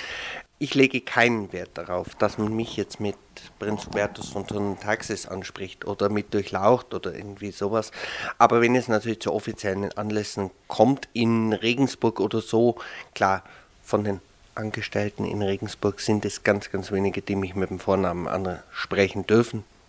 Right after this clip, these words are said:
Die meisten, das wissen die aber auch selber, sprechen mich ganz klar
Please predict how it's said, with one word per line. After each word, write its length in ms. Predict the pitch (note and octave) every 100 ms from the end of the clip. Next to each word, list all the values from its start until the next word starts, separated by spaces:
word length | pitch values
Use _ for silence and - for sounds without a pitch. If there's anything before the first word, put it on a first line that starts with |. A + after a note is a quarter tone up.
| _ -
Die 80 |
meisten, 640 | G2 F#2+ G2 A2 - A#2 G2 _ _ _
das 200 | G2+ -
wissen 320 | G#2+ - A2
die 160 | - D2+
aber 300 | - F#2+ -
auch 140 | -
selber, 420 | - G2+ G2 G#2 - - - -
sprechen 380 | - F#2+ F#2+
mich 220 | F#2+ F2+ -
ganz 440 | A2+ A#2 - -
klar 320 | - F#2 F2+